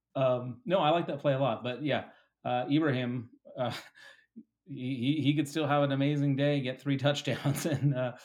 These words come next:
and we see Minnesota win, uh, twenty-seven ten, you know. Uh,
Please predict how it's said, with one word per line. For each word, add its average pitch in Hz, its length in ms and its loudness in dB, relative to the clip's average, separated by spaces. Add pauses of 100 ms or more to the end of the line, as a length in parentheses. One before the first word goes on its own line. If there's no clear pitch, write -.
(320)
and 139 180 2
we 135 160 -2
see 131 220 -6
Minnesota 127 600 -4
win, 123 380 -2
uh, 113 280 -2 (200)
twenty-seven 120 640 -4
ten, 110 400 -6 (240)
you 113 120 -14
know. 110 160 -16 (960)
Uh, 110 260 -8